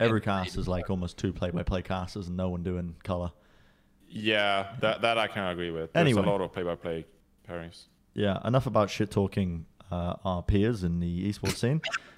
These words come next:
Speaker 1: Um,
Speaker 3: <laughs> We're not. No, we're not.
Speaker 1: Well, I mean, I'm, I'm okay with calling people out if it means they'll improve, but I'm not. We haven't really named anyone, so.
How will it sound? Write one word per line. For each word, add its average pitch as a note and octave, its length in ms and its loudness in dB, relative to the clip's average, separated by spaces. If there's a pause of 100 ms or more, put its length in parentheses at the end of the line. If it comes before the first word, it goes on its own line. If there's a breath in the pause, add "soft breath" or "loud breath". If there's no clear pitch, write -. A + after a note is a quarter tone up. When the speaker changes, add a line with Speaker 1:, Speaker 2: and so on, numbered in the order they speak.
(180)
Speaker 1:
Um, F#2 360 4
Speaker 3:
<laughs> - 40 2
We're E4 200 2
not. G#3 540 0 (120)
No, A4+ 200 2
we're F3+ 160 4
not. C3 600 0
Speaker 1:
Well, F#3+ 640 6 (600 loud breath)
I C3+ 100 6
mean, E3 180 6
I'm, E3 240 6
I'm D3 260 4
okay B2 280 6
with G2 140 6
calling G2 300 4
people F2+ 300 0
out F#2 160 0
if F2+ 80 -4
it F#2+ 80 -2
means F#2 220 0
they'll F2+ 140 -4
improve, F2+ 440 -6
but G2 100 -4
I'm G2 140 -2
not. G2+ 160 -2
We G#2+ 100 -2
haven't G2+ 200 0
really G2 180 0
named G#2 260 4
anyone, E2+ 280 -2
so. F2 300 0